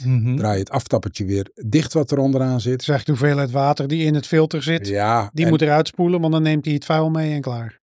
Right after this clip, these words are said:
Speaker 2: En
Speaker 3: Ja.
Speaker 2: dan, dat is een hele goeie. En op het moment dat je dat gedaan hebt en het blijkt dat het heel veel meer vuil is, dat je denkt, "Dat kan nooit uit dat ding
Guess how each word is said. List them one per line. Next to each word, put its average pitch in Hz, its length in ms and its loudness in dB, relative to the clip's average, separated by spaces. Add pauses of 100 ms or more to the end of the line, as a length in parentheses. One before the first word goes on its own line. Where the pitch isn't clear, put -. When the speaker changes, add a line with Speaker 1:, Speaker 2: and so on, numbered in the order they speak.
Speaker 2:
En - 160 -2
Speaker 3:
Ja. 117 60 0
Speaker 2:
dan, 107 300 0 (160)
dat 123 220 -2
is - 80 -2
een 123 80 0
hele 110 180 0
goeie. 147 300 0
En 123 200 -4
op 117 80 -4
het 110 100 -2
moment 131 260 2
dat 127 160 0
je 117 60 -2
dat 113 180 -2
gedaan 120 320 -2
hebt 107 220 -6
en 127 120 0
het 117 120 -2
blijkt 123 320 -2
dat 120 120 -6
het 113 140 -4
heel 117 280 2
veel 190 380 2
meer 185 340 2
vuil 107 340 2
is, 131 140 -4
dat 123 100 -2
je 113 60 -2
denkt, 107 160 -2
"Dat 104 140 -4
kan 123 220 0
nooit 165 320 4
uit 135 180 -2
dat 107 160 -4
ding 143 280 0